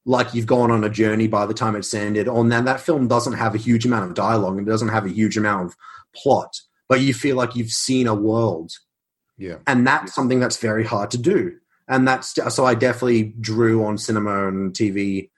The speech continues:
Speaker 1: mostly in cinema, uh, and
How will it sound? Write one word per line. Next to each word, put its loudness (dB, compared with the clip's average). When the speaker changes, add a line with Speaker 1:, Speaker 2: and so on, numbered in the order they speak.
Speaker 1:
mostly 4
in 6
cinema, 0
uh, 4
and -4